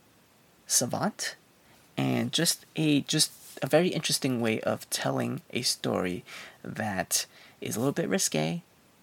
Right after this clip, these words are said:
but also just making fun of certain things that usually don't get made fun of,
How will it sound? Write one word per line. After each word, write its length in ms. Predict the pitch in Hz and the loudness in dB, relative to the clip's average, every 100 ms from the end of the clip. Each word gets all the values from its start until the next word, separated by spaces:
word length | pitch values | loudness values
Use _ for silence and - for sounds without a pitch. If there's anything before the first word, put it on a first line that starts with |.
| - | -2
but 180 | 127 - | -2 2
also 600 | 107 117 - 123 110 - - - - | 2 4 2 2 0 -4 -12 -20 -2
just 360 | - 110 - - - - | 2 2 -2 -12 -18 -14
making 400 | - 123 113 117 | -4 -2 -2 -4
fun 500 | 107 - 131 113 104 - - | -6 -4 0 0 -2 -6 -6
of 400 | 92 92 87 - | -2 -2 -2 -2
certain 380 | - - 117 - | 4 4 4 -2
things 440 | - 104 101 98 - | -4 -4 -4 -6 -2
that 340 | 92 90 - - | -2 -2 -6 -4
usually 320 | 98 101 101 | -4 -2 -2
don't 220 | 107 107 | -2 -4
get 120 | - | -4
made 220 | - 90 | -2 -4
fun 180 | - 127 | 0 0
of, 220 | 151 160 | 0 -4